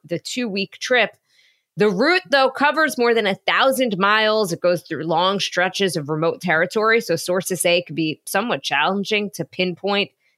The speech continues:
the missing cargo or how it may have been released.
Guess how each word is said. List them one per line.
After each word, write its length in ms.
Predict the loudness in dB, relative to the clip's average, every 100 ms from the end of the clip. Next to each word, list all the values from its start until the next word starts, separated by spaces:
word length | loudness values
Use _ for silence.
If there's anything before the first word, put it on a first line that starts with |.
| -6
the 80 | -2
missing 400 | 0 0 -2 -2
cargo 520 | 0 0 2 2 2
or 300 | 2 0 -2 -6
how 320 | -2 0 2
it 100 | 0
may 160 | 0 0
have 140 | 0
been 160 | -4 -4
released. 580 | -4 -2 -2 -2 -6